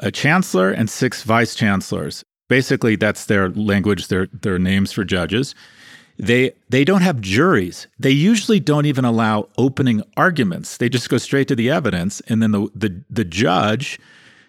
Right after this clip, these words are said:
makes a decision. And they, they've already, they've already asked them to fast track this. This likely will happen in early September.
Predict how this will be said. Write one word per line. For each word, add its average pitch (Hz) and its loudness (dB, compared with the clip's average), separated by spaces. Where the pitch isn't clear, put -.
makes 104 0
a 143 2
decision. 151 -2
And 123 2
they, 185 4
they've 131 -2
already, 175 0
they've 117 -2
already 160 0
asked 131 -4
them 131 0
to 123 0
fast 87 -2
track 82 -4
this. 110 -4
This 110 -4
likely 135 0
will 131 0
happen 110 -2
in 123 2
early 139 2
September. 87 -4